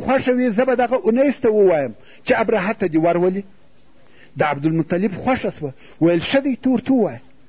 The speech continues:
ذو نفر و اونیس ته وویل دغه عبدالمطلب د قریشو د قبیلې لوی سردار او رئیس دی، که دې د ابرهه سره مخامخ او مقابل کې احسان به دې وي. نو اونیس یې واسطه سو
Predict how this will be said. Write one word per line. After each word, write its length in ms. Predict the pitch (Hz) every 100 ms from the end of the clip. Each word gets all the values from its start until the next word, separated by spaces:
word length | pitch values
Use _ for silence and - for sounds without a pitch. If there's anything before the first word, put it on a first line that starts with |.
| - - - - -
ذو 200 | 127 196
نفر 440 | 214 196 - 277 269 - -
و 60 | 175
اونیس 520 | - 202 220 233 -
ته 100 | 185
وویل 420 | 170 147 120 104 - - - 123
دغه 220 | 202 233 233
عبدالمطلب 880 | 220 226 220 220 202 208 208 214 214 -
د 60 |
قریشو 640 | 160 - 160 185 226 - 220
د 100 | 220
قبیلې 580 | - 196 190 196 202 208 196 151
لوی 160 | 233 277 -
سردار 460 | 208 180 202 208 -
او 120 | 202 220
رئیس 320 | 240 277 -
دی، 120 | 123 98 - - - - - -
که 120 | 180
دې 100 | 151
د 40 | 160
ابرهه 420 | 160 180 170 254
سره 220 | 247 220
مخامخ 540 | 190 165 165 190 233 - -
او 80 | 180
مقابل 520 | 165 - 160 156 220
کې 320 | - 214 - 185
احسان 340 | - 208 208
به 100 | 165
دې 100 | 139
وي. 180 | 117 104 - - - - - -
نو 180 | 160 196
اونیس 520 | 190 190 269 277 -
یې 200 | 220 202 -
واسطه 480 | 156 151 - - 220
سو 260 | - 185